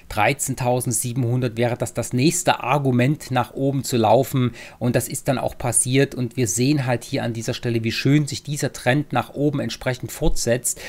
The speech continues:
und dass auch wichtige Level aus dem Markt einfach rausgenommen wurden. Und jetzt haben wir hier halt auf dem Weg, äh, auf die vierzehntausend, ähm, nicht wirklich viel, was auffällt. Das heißt, wir haben ja jetzt hier diesen wichtigen Widerstandsbereich, hier die Marke von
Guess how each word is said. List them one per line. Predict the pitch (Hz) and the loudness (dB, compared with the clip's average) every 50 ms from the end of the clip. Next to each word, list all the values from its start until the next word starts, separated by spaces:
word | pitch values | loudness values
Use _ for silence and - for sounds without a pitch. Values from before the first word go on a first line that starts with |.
| - - - - | -16 -16 -16 -2
und | - 139 151 156 - - | 2 2 2 2 2 0
dass | 139 131 - | 0 0 0
auch | 107 127 - - | -2 -4 -4 -2
wichtige | 120 143 170 - - 160 135 - 131 | -4 -4 -4 -2 -2 -4 -2 2 2
Level | 120 120 131 - 160 170 147 117 107 - - - - - | 4 4 4 4 4 4 4 4 4 0 -6 -14 -16 -8
aus | - 113 127 151 170 165 - | 0 2 4 4 4 2 2
dem | - 135 131 | 0 0 2
Markt | 131 127 131 123 - - - | 4 2 2 0 -2 -10 -6
einfach | - 131 131 151 170 175 165 - 151 135 - - | 0 2 4 4 4 2 2 0 -2 -2 -2 -2
rausgenommen | - 104 131 151 - - - 147 139 135 131 127 120 110 | 0 0 0 2 0 -2 -2 -2 0 0 0 0 0 2
wurden. | 127 143 156 160 - 143 | 2 2 4 2 2 -2
Und | 120 117 - | -2 -2 -2
jetzt | 147 151 - - - - | -2 -2 -2 -4 -2 2
haben | 151 175 180 | 4 6 6
wir | 170 170 | 6 6
hier | 139 131 147 143 151 | 4 2 2 4 4
halt | 156 151 - | 4 2 2
auf | - 127 - | -2 -4 -2
dem | - 135 127 117 - | 0 0 0 2 6
Weg, | 135 151 175 170 170 - - - - - - | 8 8 8 8 6 0 -8 -16 -18 -10 -4
äh, | - 135 139 139 131 | 0 2 2 2 2
auf | - - 135 165 165 - | 2 2 2 2 2 0
die | - 156 143 | -2 -4 -6
vierzehntausend, | - - 160 - - - 160 139 123 - 110 127 135 156 170 147 143 127 - - - - - - - - | 0 0 0 0 0 -2 -2 -2 -2 0 2 2 4 4 2 2 0 -4 -4 -6 -14 -20 -18 -18 -10 -4
ähm, | 123 131 131 | -2 -2 0
nicht | 131 120 135 151 156 - - 135 | 0 0 2 2 2 2 4 6
wirklich | 147 175 180 180 165 131 - - | 8 8 8 6 2 -4 -4 -4
viel, | - 165 170 165 | -2 0 2 4
was | 151 143 - - | 4 4 2 2
auffällt. | - 131 151 175 170 - 139 117 107 101 | 0 2 2 2 2 2 0 0 0 0
Das | 110 113 - | -4 -4 -2
heißt, | 131 123 - - 135 | -2 -4 -2 -2 0
wir | 127 131 | 2 2
haben | 147 147 | 2 2
ja | 143 131 | 2 2
jetzt | 127 135 135 - - | 2 0 -2 -4 -8
hier | - - 160 185 185 175 180 - - - - | -4 2 6 8 8 8 6 0 -10 -16 -8
diesen | - 143 - - 143 135 | -6 -4 -2 0 0 0
wichtigen | 160 - - - 151 147 139 123 | 0 -2 -2 -4 -2 -2 0 0
Widerstandsbereich, | 156 175 185 165 - - 139 127 123 - - - 127 113 120 127 131 - | 2 2 2 2 2 0 -4 -4 -4 -4 -4 -4 0 2 2 0 0 -2
hier | - 143 143 127 | -2 -4 -2 -2
die | 139 123 | 0 0
Marke | 123 120 135 143 - 131 | 2 2 2 0 -2 -6
von | - - 143 135 131 | 0 2 2 2 2